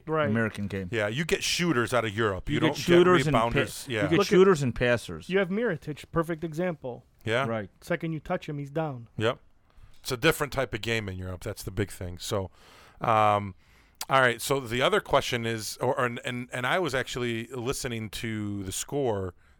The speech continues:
Speaker 3: I think it was during the week, and they had brought something interesting up. So D Rose now obviously has no team, so he's not playing in
Speaker 2: No,
Speaker 3: the
Speaker 2: he got
Speaker 3: N B A.
Speaker 2: cut from Utah.
Speaker 3: And there's rumors that he might be going to
Speaker 2: Or
Speaker 3: China.
Speaker 2: waived.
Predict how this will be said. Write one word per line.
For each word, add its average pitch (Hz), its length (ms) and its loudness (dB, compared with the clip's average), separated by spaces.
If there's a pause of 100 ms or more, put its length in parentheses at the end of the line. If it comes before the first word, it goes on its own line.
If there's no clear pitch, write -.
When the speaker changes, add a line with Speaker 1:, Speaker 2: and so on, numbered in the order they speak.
Speaker 3:
I 113 40 -10
think 113 180 -8
it 120 40 -4
was 92 120 -8
during 107 240 -6
the 92 80 -8
week, 98 420 -6
and 107 120 -10
they 104 80 -6
had 107 160 -8 (340)
brought 120 160 -2
something - 240 -6
interesting 107 400 -8
up. 104 160 -4 (340)
So 110 180 -2
D 135 260 -2
Rose 127 640 2
now 113 220 2
obviously 110 420 -4
has 101 160 -2
no 104 100 -4
team, 104 380 -8 (460)
so - 140 -8
he's 107 140 -6
not 120 200 -6
playing 107 220 -6
in 104 60 -4
Speaker 2:
No, 117 140 6
Speaker 3:
the 110 60 4
Speaker 2:
he 107 60 0
got 117 80 4
Speaker 3:
N 104 40 2
B 92 60 -4
A. - 20 -8
Speaker 2:
cut 139 220 6
from 107 180 -2
Utah. 98 380 -2 (320)
Speaker 3:
And 107 560 -2
there's 104 180 -6
rumors 135 240 -2
that 110 120 0
he 117 100 -2
might 110 180 -2
be 107 80 -8
going 101 200 -4
to 92 40 -10
Speaker 2:
Or 90 40 -10
Speaker 3:
China. 104 260 -2
Speaker 2:
waived. 98 360 -2